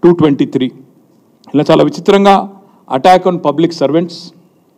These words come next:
civil disobedience, ఈ రకమైన కేసులు రైతుల మీద ఏడు సంవత్సరాలు శిక్ష పడే విధంగా రైతుల మీద కేసులు పెడతా ఉన్నారు. ఇది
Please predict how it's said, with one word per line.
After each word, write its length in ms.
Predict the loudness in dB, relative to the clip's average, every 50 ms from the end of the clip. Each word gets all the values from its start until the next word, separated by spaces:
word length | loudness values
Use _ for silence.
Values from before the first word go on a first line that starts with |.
| _ _ _ _ -20 -8 -4 0
civil 260 | 2 2 2 2 0
disobedience, 600 | -4 -2 -2 0 2 2 4 4 2 0 0 -4 -8 -14 -18 -20 -20 -20 _ _ _ _ _ _ _ _ -4
ఈ 100 | -2 0
రకమైన 320 | 0 0 0 -2 -2 -2 -2
కేసులు 540 | -2 -2 -4 -2 -2 0 0 0 0 -2 -8 -20 -20 -20 _ _ _ _ _ 0
రైతుల 300 | 0 0 2 0 0 0
మీద 160 | 0 -2 -2
ఏడు 340 | -2 0 2 2 2 2 2
సంవత్సరాలు 560 | 0 -2 -2 -2 -2 0 2 2 2 0 -2 -10 -20 -20 -20 _ _ _ _ _
శిక్ష 180 | -14 -4 -2 0
పడే 200 | 0 2 2 0
విధంగా 600 | 0 -2 0 2 2 2 2 2 -2 -8 -16 -20 _ _ _ _ -4
రైతుల 220 | -4 -4 -2 -4
మీద 120 | -4 -4 -4
కేసులు 380 | -4 -4 -4 -6 -4 -4 -4
పెడతా 260 | -6 -6 -6 -6 -6
ఉన్నారు. 240 | -6 -6 -10 -12 -16 _ _ _ _ _ _ _ _ _ _ _ -8
ఇది 420 | -6 -4 -4 -4 -4 -6 -10 -18